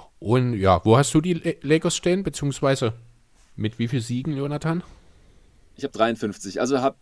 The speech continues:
Speaker 2: ich doch nicht so viel mehr Siege insgesamt als ihr vergeben. Ich hab die nur woanders. <laughs>
Speaker 1: Wahrscheinlich,
Speaker 2: Wenn man
Speaker 1: ja.
Speaker 2: sich Miami anschaut. Ja, also ich hab den Lakers, äh, ich hab den Lakers, wie gesagt, dreiundfünfzig gegeben. Ich hab die auf sechs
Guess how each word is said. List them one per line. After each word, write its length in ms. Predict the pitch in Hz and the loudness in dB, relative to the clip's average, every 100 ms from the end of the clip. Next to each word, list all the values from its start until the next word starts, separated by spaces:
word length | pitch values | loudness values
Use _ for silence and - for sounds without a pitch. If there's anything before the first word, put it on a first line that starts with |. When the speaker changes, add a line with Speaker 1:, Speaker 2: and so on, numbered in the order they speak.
| - | -12
Speaker 2:
ich 160 | - | -8
doch 120 | 135 | -6
nicht 140 | 143 123 | -6 -6
so 80 | 127 | -6
viel 140 | 135 | -4
mehr 160 | 120 107 | -4 -4
Siege 200 | 127 131 | -4 -6
insgesamt 600 | 120 - 107 127 - - | -8 -8 -6 -8 -10 -12
als 120 | - | -10
ihr 100 | - | -8
vergeben. 340 | 104 98 110 | -6 -6 -6
Ich 140 | - - | -8 -14
hab 100 | - | -12
die 100 | 107 | -8
nur 140 | 107 | -8
woanders. 560 | 101 - 117 82 - - | -6 -6 -6 -6 -6 -6
<laughs> 280 | 165 - 113 | -8 -8 -6
Speaker 1:
Wahrscheinlich, 500 | 123 - 143 104 - | -4 -2 -2 -2 0
Speaker 2:
Wenn 60 | |
man 100 | 117 | 0
Speaker 1:
ja. 60 | 113 | 0
Speaker 2:
sich 80 | 101 | -2
Miami 340 | 95 107 95 | -4 -4 -4
anschaut. 440 | 92 90 92 104 - - - - | -6 -6 -6 -6 -8 -20 -20 -4
Ja, 160 | 101 104 | 4 6
also 440 | 123 127 131 127 | 6 4 4 4
ich 240 | - - | -2 -6
hab 80 | 139 | -4
den 120 | 139 | -2
Lakers, 500 | 127 131 123 - - 69 | 0 0 -4 -6 -12 -8
äh, 200 | 98 107 | -6 -6
ich 40 | |
hab 80 | 110 | -6
den 120 | 107 | -8
Lakers, 180 | 110 113 | -8 -10
wie 60 | |
gesagt, 200 | 104 104 | -10 -8
dreiundfünfzig 500 | 101 107 117 117 - | -2 -2 -4 -12 -12
gegeben. 100 | 113 | -10
Ich 80 | 107 | -10
hab 80 | - | -10
die 100 | 78 | -10
auf 80 | 85 | -10
sechs 460 | 107 117 - - | -6 -8 -8 -14